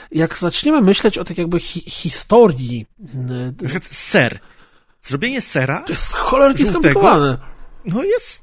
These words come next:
Speaker 2: ciężkie. A też jest znany od dawna, więc jak to się stało, że ten ser powstał?
Speaker 1: No albo jest, pójdźmy dalej, y, napoje alkoholowe też kojarzą się z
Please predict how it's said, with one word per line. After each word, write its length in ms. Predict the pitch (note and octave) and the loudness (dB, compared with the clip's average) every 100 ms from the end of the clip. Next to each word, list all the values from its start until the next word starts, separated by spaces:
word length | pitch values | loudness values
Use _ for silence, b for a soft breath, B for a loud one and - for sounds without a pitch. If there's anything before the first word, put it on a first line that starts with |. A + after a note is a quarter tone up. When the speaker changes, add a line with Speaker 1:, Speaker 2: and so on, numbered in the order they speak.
| _ | _
Speaker 2:
ciężkie. 580 | - D#3 A#2 - - G2+ - _ _ _ _ - - - _ _ _ _ _ - | -4 -2 -2 -4 -10 -12 -12 _ _ _ _ -20 -20 -20 _ _ _ _ _ -10
A 60 | |
też 400 | - D4 - - - _ _ | -2 -2 -2 -10 -14 _ _
jest 240 | C#3 C3 - | -4 -4 -6
znany 520 | A#2+ C3+ B2+ B2 B2+ | -8 -2 0 0 -2
od 180 | B2+ - | -4 -8
dawna, 500 | - A#2 G#2+ A2 A#2 | -2 -2 0 -4 -4
więc 360 | A#2 D3 E3+ - | -2 -4 -6 -4
jak 240 | F#3+ G3+ - | -2 0 0
to 100 | B2 | 0
się 140 | C3 | 0
stało, 400 | - A2 G#2 D3 | -2 -4 0 -2
że 100 | D3+ | -2
ten 180 | E3 D#3 | -4 -4
ser 300 | - C3+ - | -2 -4 -4
powstał? 520 | - B2 - G#2 F#2+ - - b b b b b b b b b | -4 -6 -4 -8 -8 -10 -16 b b b b b b b b b
Speaker 1:
No 60 | E3 | -2
albo 260 | D#3 D#3+ E3+ | 2 2 2
jest, 220 | E3+ - | 0 2
pójdźmy 260 | D#3+ - E3 | 0 2 2
dalej, 340 | C4 E3+ - | 4 4 2
y, 680 | D3 C#3+ C#3+ C#3+ C#3+ E3 D#3 | -2 0 0 -2 -6 -8 -4
napoje 360 | E3 A3 A#3+ | 0 2 4
alkoholowe 600 | E3 D#3+ C3+ C#3+ C3+ E3+ | 4 0 0 0 0 0
też 240 | - B3 - | -2 -4 0
kojarzą 580 | D#3+ D#3 D#3+ D#3 D#3 | 2 4 2 0 -2
się 360 | C#3+ D3+ C#3+ D3+ | -4 -4 -2 -2
z 180 | C#3 | -4